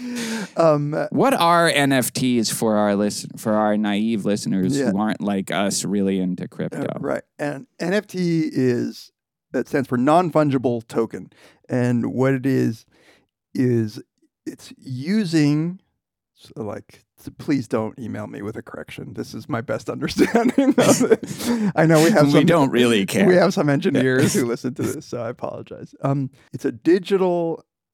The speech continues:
Speaker 1: asset, like a picture or work of art or whatever, <clears throat> that uses, uh, cryptography from the blockchain to essentially make it unique. So you have whatever it is, like a J peg,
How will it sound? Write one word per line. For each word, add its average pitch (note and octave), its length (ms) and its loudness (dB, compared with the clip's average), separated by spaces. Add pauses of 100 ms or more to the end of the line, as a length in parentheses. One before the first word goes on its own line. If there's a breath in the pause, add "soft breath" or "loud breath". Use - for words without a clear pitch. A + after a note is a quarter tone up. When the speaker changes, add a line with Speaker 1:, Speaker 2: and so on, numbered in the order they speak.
(160)
Speaker 1:
asset, A#2 420 -6
like C#3+ 140 -18
a - 60 -20
picture - 360 -14
or A2+ 220 -10
work G#2+ 180 -12
of A#2 100 -6
art G#2 220 -8
or - 60 -10
whatever, - 400 -14
<clears throat> - 80 -20
that C3+ 400 -4
uses, B2 760 -4
uh, A#2 260 -6
cryptography A2+ 840 -4
from G#2 280 -6
the G#2+ 80 -4
blockchain G#2+ 720 -6 (300 soft breath)
to - 80 -2
essentially C3 680 0 (920 soft breath)
make C#3 540 -4
it A2 360 -10
unique. A#2+ 640 0 (360)
So - 200 0
you A#2+ 220 2
have A2 440 2 (300)
whatever B2 800 2
it G#2+ 100 -4
is, G2+ 460 -6 (140)
like - 160 -6
a A#2+ 60 2
J A#2 320 -2
peg, - 500 -8